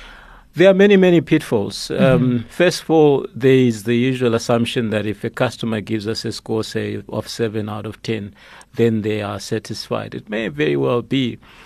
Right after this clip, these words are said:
Speaker 1: that the customer is satisfied, but it doesn't necessarily mean that they will stay with us or that they will buy with us,
Speaker 2: Right.
Speaker 1: because there could be another service provider that has a similar score or a slightly better score,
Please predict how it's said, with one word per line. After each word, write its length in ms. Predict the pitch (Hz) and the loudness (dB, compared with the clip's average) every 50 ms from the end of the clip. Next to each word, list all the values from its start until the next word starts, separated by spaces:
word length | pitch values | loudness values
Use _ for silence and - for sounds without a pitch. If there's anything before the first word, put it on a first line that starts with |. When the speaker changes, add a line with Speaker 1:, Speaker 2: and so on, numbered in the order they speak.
| - - - | -20 -16 -4
Speaker 1:
that 260 | 117 117 117 120 - | 0 0 0 2 2
the 100 | - 127 | -2 -2
customer 460 | - - 147 131 - - 135 117 117 | 0 0 0 0 -2 -4 -4 -4 -4
is 140 | 113 110 - | -4 -6 -6
satisfied, 760 | - - 127 113 - 120 - - - 131 117 120 113 127 120 - | -6 -4 -4 -4 -6 -8 -10 -6 -4 -4 -4 -4 -6 -10 -10 -8
but 140 | 120 113 | -8 -8
it 80 | 123 117 | -6 -2
doesn't 320 | - 135 139 127 143 139 | -2 -2 -2 -2 -4 -6
necessarily 680 | 123 127 117 - - 120 - - 127 123 117 113 113 113 | -6 -6 -6 -6 -8 -10 -6 -6 -4 -4 -4 -6 -6 -6
mean 280 | 107 113 117 113 107 | -6 -6 -8 -8 -8
that 200 | 107 110 104 - | -8 -10 -10 -8
they 100 | - 110 | -8 -8
will 160 | 113 110 113 | -6 -6 -6
stay 300 | 110 - - - 160 160 | -8 -6 -2 0 2 2
with 180 | 156 139 135 - | 2 0 -2 -2
us 220 | 120 117 104 - | -4 -6 -4 -6
or 60 | 113 107 | -8 -8
that 180 | 104 110 101 | -8 -10 -8
they 100 | - 113 | -8 -8
will 120 | 107 107 98 | -8 -8 -8
buy 320 | - - 120 139 147 139 | -6 -4 -2 -2 -2 -2
with 240 | 120 110 101 - - | -4 -6 -8 -8 -8
us, 160 | 110 104 175 | -8 -6 -6
Speaker 2:
Right. 120 | 170 170 | -6 -6
Speaker 1:
because 280 | - - - 117 - - - - - - - - - | -6 -4 -4 -6 -6 -8 -14 -18 -20 -20 -20 -8 -4
there 120 | 120 120 | -2 -2
could 220 | 120 - 151 - - | 0 0 -2 -2 0
be 120 | 143 131 | 0 2
another 480 | 120 113 113 117 120 120 135 123 120 113 | 2 2 2 0 2 4 4 2 2 0
service 400 | - - 127 123 123 123 117 - | -2 -2 -2 -2 -2 -2 -6 -6
provider 640 | - - 117 104 107 113 117 120 117 117 113 117 - _ - - - - _ | -4 -2 -2 -2 -2 -2 -4 -4 -4 -6 -10 -10 -12 _ -20 -20 -20 -8 _
that 160 | - 117 120 | -2 0 0
has 160 | 123 120 107 | 0 0 0
a 80 | 123 120 | -2 -2
similar 420 | - - 165 170 190 185 175 165 | 0 0 0 2 2 2 0 0
score 540 | - - - - 135 131 131 127 127 - - | -2 -4 -6 -4 -2 0 0 0 0 -2 -4
or 100 | - 120 | -6 -6
a 60 | 117 | -6
slightly 400 | 117 - - 143 143 139 - 135 | -4 -4 -2 -2 -2 -2 -2 -4
better 260 | - - 127 127 123 | -4 -2 -2 -2 -2
score, 440 | 123 - - - 117 113 113 110 104 | -4 -4 -6 -8 -6 -6 -6 -6 -8